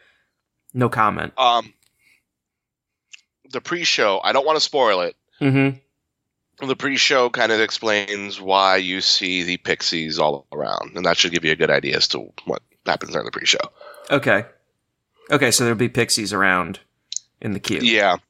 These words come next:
Speaker 2: Well, not in the queue. They're, they're part of the pre-show.
Speaker 1: Oh, okay. Okay.
Speaker 2: Um, as far as in the queue, n-, um,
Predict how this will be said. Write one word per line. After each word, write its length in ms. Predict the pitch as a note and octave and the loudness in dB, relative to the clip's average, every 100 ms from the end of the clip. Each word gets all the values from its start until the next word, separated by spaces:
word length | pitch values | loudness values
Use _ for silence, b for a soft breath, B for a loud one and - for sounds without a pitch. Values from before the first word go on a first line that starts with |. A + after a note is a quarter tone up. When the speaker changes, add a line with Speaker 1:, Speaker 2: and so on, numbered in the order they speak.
| _ _ | _ _
Speaker 2:
Well, 120 | C3 D#3+ | 0 2
not 140 | E3+ | 2
in 40 | |
the 60 | E3+ | 0
queue. 420 | D#3+ A#2+ F#2 G2+ - | 0 0 -2 -8 -2
They're, 240 | A2+ A2 G#2 | -2 -2 -2
they're 160 | A2+ G#2+ | -2 -2
part 320 | - A2+ G#2 | 0 0 2
of 180 | F#2 F#2 | -2 -2
the 80 | |
pre-show. 420 | F2 E2+ - B1 - _ _ _ - | -6 -6 -4 -4 -8 _ _ _ -10
Speaker 1:
Oh, 260 | - C3+ C3 | 0 2 2
okay. 320 | C#3+ A2+ F#2 - - | 2 2 0 -4 -10
Okay. 300 | A2 G#2 E2+ - B - | -6 -2 -2 -2 B 0
Speaker 2:
Um, 640 | A2+ G2+ G2 F#2+ F2+ E2 _ _ - - | 4 6 4 2 -6 -12 _ _ -12 -4
as 160 | A2 | -4
far 280 | - C3+ C3+ | 0 0 2
as 120 | C3+ | -2
in 100 | C#3 | -4
the 80 | C#3 | -6
queue, 340 | - - F3 E3 | -4 -4 -2 -4
n-, 320 | A#2+ G#2 G#2 | -6 -12 -4
um, 400 | A#2 A#2 A2+ A2+ | 2 4 4 0